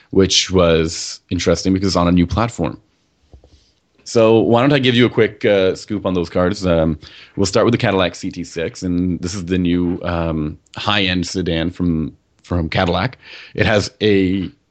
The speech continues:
really nice interior, and it has a twin-turbo V six engine, which puts out about four hundred horsepower. This car is,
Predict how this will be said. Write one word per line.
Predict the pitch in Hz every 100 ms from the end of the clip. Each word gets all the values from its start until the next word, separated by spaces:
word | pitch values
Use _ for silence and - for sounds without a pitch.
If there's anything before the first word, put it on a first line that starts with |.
| 113 82 -
really | 98 120 170 110 90
nice | 85 104 117 90
interior, | 87 87 - 104 117 156 -
and | 101
it |
has | 98 101 -
a | 95
twin-turbo | 95 - 123 127 104 98 90
V | 82 95
six | 95 101 92 -
engine, | 87 92 147 - - -
which | -
puts | - 101 98
out | 98
about | 85 85 -
four | 90 87
hundred | 90 85 76
horsepower. | 95 110 - 82 73 73 - - - _ _ _ _ _ _ _ _ 95
This | 135 -
car | 127 101
is, | 82